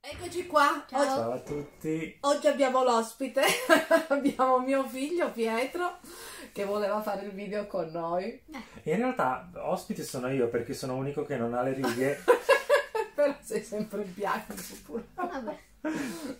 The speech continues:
Speaker 1: Allora, oggi che cosa, di cosa parliamo? Parliamo del brand che gli
Speaker 2: Ex Nilo.
Speaker 1: Ex Nilo, che gli piace tanto a Pietro. Il pr-,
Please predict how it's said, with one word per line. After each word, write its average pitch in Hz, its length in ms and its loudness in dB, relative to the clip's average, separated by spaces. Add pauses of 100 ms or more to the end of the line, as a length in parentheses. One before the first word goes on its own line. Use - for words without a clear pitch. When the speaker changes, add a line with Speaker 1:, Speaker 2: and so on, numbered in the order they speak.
(200)
Speaker 1:
Allora, 214 540 2 (680)
oggi 254 340 0
che 220 140 -8
cosa, 226 320 -2
di 190 80 -8
cosa 269 260 -2
parliamo? 190 560 -4
Parliamo 220 500 -4
del 233 220 0
brand 269 500 0
che 196 120 -6
gli 196 60 -6
Speaker 2:
Ex - 260 -10
Nilo. 226 560 -10
Speaker 1:
Ex 175 400 -8
Nilo, 175 400 -2
che 240 120 -2
gli 202 140 -6
piace 185 320 -4
tanto 233 300 -2
a 294 60 -2
Pietro. 170 640 -4
Il 180 120 -8
pr-, - 320 -8